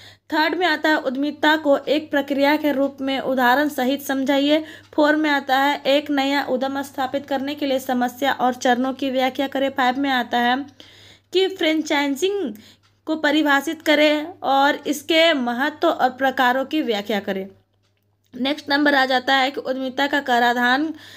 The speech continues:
के क्या प्रभाव है। सेवन नंबर में आता है, उद्यमी और उद्यमिता के बीच दस बुनियादी अंतर को स्पष्ट करें।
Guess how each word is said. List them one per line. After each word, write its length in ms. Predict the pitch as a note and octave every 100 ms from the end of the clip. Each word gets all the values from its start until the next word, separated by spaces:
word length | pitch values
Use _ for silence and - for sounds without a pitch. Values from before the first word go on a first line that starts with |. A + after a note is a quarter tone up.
| - -
के 240 | E4 E4+
क्या 260 | E4+ E4 D#4
प्रभाव 540 | D#4+ D4 A#3 A3+ G3+
है। 200 | G3+ F#3 F3+ - _
सेवन 360 | - G4 D4 F4
नंबर 280 | F4+ D#4+ D4
में 100 | C#4
आता 260 | B3+ C4
है, 160 | C4+ C#4
उद्यमी 380 | C#4 C4+ B3+ E4
और 100 | D#4+
उद्यमिता 560 | - A#3+ C4 C4+ D#4
के 180 | D#4+ D4
बीच 260 | B3 C#4 A#3
दस 320 | A3 D4 D4
बुनियादी 580 | B3 B3 C4 B3+ D4 -
अंतर 320 | A#3+ A#3+ D4
को 240 | D4 - -
स्पष्ट 420 | B3 - C#4+ D4
करें। 340 | - D4 D4+